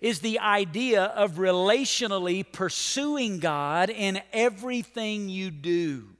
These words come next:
Let me show you a, a quote by Henry Blackaby that was very clarifying for me. Listen what he said.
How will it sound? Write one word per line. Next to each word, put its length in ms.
Let 60
me 60
show 160
you 160
a, 300
a 60
quote 240
by 120
Henry 260
Blackaby 580
that 120
was 120
very 180
clarifying 640
for 100
me. 100
Listen 220
what 80
he 60
said. 260